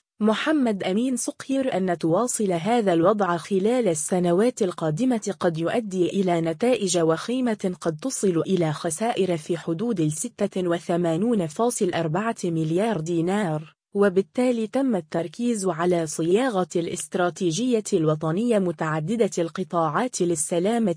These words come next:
المرورية، واقتراح عديد الإجراءات الفاعلة والتي من الممكن أن تجنب البلاد هذه الخسائر،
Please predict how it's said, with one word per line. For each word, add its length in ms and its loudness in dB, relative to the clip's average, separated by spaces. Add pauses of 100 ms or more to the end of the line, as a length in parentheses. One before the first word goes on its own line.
المرورية، 880 0 (220)
واقتراح 720 0
عديد 560 -2
الإجراءات 760 0
الفاعلة 760 0
والتي 640 2
من 160 2
الممكن 500 2
أن 260 -2
تجنب 560 0
البلاد 600 2
هذه 460 0
الخسائر، 840 -2